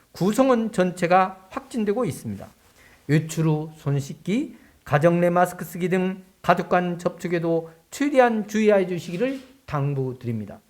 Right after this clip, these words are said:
넷째, 현재 백신 접종 완료자는 확진되어도 증상이 미미한 것으로 나타나고 있습니다.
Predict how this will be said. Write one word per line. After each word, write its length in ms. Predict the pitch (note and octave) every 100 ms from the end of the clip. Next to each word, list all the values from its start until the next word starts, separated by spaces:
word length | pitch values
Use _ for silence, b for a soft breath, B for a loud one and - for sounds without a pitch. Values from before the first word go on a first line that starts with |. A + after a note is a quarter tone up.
| _ b b b b b _ _ C#3
넷째, 560 | D3 C#3+ C#3+ C#3 C3+ - _
현재 640 | E3+ F3 E3+ F3+ F3+ F3+ F3
백신 300 | E3+ G3 F3+
접종 320 | F3+ F#3 F3
완료자는 500 | F3+ F3+ F3 F3 F3
확진되어도 880 | E3 C#4 - B3 G#3+ A#3+ F3+ - B B B -
증상이 720 | E3+ E3 E3 E3 E3 D#3+ D#3+ -
미미한 460 | C#3 G#3+ C#4+ B3 A3
것으로 600 | G#3 G#3+ A#3 C4 B3 _ -
나타나고 680 | - C3+ C#3 C3 B2+ B2 -
있습니다. 440 | G2+ A2+ G#2 -